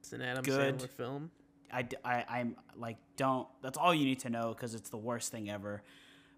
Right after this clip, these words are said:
Speaker 2: But, uh,
Speaker 1: I've never seen it. Um,
Speaker 2: you don't wanna watch that.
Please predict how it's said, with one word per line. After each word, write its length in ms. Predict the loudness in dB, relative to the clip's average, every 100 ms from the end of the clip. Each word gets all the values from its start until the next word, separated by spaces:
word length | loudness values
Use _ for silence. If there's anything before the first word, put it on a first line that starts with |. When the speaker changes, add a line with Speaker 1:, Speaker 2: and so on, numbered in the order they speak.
| _
Speaker 2:
But, 400 | 2 4 2 -4 -6
uh, 480 | -2 -2 -2 -4 4
Speaker 1:
I've 180 | 6 8
never 240 | 8 6 4
seen 280 | 2 -2 -2
it. 180 | -4 -8 _ -4
Um, 400 | -2 -2 -4 -10 -14 -20 _ _ _ _ -8
Speaker 2:
you 140 | -4
don't 160 | -4 -6
wanna 200 | -10 -12
watch 300 | -14 -12 -12
that. 240 | -12 -16